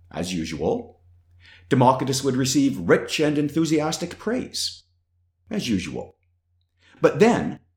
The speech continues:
when Democritus would pass his performer's cup around the room at the end of the night, well, his seconds earlier delightful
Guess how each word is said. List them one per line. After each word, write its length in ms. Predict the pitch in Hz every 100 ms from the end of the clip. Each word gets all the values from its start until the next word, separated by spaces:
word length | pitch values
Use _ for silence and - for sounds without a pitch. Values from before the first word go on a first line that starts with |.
| _ _ _ _ -
when 180 | 135 127
Democritus 580 | 127 127 131 113 - 113
would 180 | 104
pass 380 | - 139 139 -
his 160 | 113 -
performer's 580 | 104 - 113 101 90 -
cup 300 | 147 185 135
around 340 | 110 107 101
the 60 | 82
room 280 | 104 190
at 120 | 180 101
the 100 | 107
end 140 | 104
of 80 | 90
the 80 | 95
night, 400 | 135 247 - - _ _ _ _ _ _ _ _ _ _ _ _ -
well, 500 | 127 196 120 123 190
his 600 | 139 131 127 - - - -
seconds 600 | - 180 180 147 131 104 -
earlier 720 | 135 147 92 82 110 139 - _ -
delightful 760 | 113 101 123 - - 76 - -